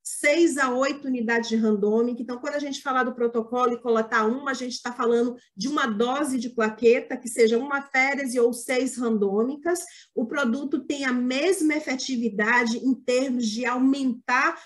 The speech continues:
a massa, é, plaquetária. A diferença pro receptor é que ele tá sendo exposto a um número maior de doadores,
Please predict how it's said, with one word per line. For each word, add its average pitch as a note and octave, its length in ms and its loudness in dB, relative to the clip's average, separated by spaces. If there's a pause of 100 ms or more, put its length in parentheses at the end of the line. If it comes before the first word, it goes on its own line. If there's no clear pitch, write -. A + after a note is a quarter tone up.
(140)
a A#3 120 0
massa, A#3+ 580 0 (100)
é, A#3 120 0
plaquetária. A#3 880 0 (240)
A C#4 160 0
diferença D#4+ 640 -2
pro E4+ 220 2
receptor D#4 640 -2
é F4 80 0
que F4+ 120 -4
ele E4 120 -4
tá E4+ 160 -2
sendo D#4+ 240 0
exposto F#4 880 2
a C#4+ 80 0
um D4 160 -4
número D4 380 -2
maior C4+ 360 -2
de E4 160 -6
doadores, C4+ 720 2